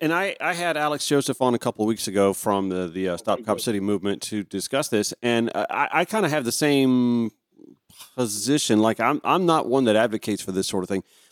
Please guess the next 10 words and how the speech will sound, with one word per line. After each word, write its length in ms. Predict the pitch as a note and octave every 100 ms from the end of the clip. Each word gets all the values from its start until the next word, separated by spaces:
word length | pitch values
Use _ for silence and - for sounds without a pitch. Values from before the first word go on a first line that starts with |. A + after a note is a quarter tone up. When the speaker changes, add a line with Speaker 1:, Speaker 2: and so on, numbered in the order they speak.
| -
Speaker 1:
but 140 | B2+ _
I 120 | F#3
also 300 | A3 G#3+ A3+
understand 480 | A3 F#3 - F3+ E3
their 120 | D#3
frustration 680 | - C3 - D#3+ E3 - F#2+
because 320 | G2 - B2+
they've 240 | C#3+ D#3+ -
tried, 600 | - - A#2 C3 E3+ A3 - _ _ _ _ _
uh, 60 | -